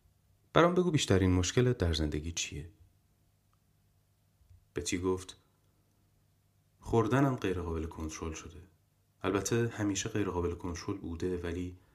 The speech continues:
حالا واقعاً غیر قابل کنترله. تو این سه ماه گذشته ده کیلو وزن اضافه کردم. همه لباسام برام تنگ شدن.» دلایل دیگه‌ای هم برای اومدنت هست؟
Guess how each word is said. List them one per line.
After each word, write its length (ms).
حالا 280
واقعاً 560
غیر 300
قابل 320
کنترله. 540
تو 100
این 100
سه 180
ماه 240
گذشته 640
ده 240
کیلو 360
وزن 300
اضافه 280
کردم. 440
همه 320
لباسام 500
برام 240
تنگ 320
شدن.» 300
دلایل 360
دیگه‌ای 340
هم 120
برای 200
اومدنت 500
هست؟ 440